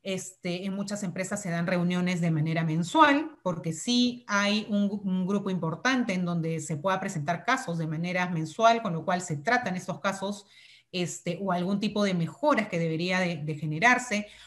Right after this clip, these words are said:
temas de, de impulsar también las políticas que pudieran cambiarse. Entonces, sí es importante que pueda haber una trazabilidad justamente de estas reuniones y que puedan ser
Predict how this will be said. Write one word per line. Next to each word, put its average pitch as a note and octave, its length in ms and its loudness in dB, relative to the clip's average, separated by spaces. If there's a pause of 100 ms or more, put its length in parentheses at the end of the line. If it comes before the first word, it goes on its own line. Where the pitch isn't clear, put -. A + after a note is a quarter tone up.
(280)
temas G#3 340 2
de, G3+ 260 0
de F#3 80 -2
impulsar F#3+ 720 0
también G#3 380 2
las G#3 140 0
políticas A3 520 -4
que F3+ 100 -4
pudieran E3 380 -2
cambiarse. G#3+ 640 0
Entonces, G3+ 640 -2 (560)
sí - 200 -4
es F4+ 100 -4
importante A#3+ 1000 -2
que F3+ 120 0
pueda A3+ 420 6
haber G#3 420 2
una A3+ 600 2 (160)
trazabilidad F#3 880 -2 (100)
justamente G#3 640 -2
de F3 60 -2
estas F3 260 -4
reuniones A3 580 0
y A#3 80 -6
que E3+ 120 -4
puedan A3+ 260 -2
ser A#3 320 6